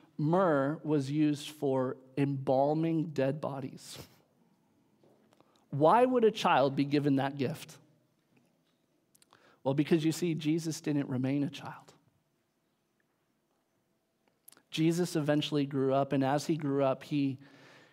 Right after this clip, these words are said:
he grew in favor with both God and man. Jesus was eventually baptized,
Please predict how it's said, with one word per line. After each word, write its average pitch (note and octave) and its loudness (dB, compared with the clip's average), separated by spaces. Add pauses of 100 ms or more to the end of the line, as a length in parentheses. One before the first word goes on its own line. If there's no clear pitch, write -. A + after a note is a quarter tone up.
(120)
he - -2
grew D#3 2
in D3 2
favor D3 2
with C3 -2
both C3+ -4
God C3+ -2
and C3 -4
man. A#2+ -6 (840)
Jesus D#3+ 2
was D3+ 0
eventually D3 2
baptized, D#3 0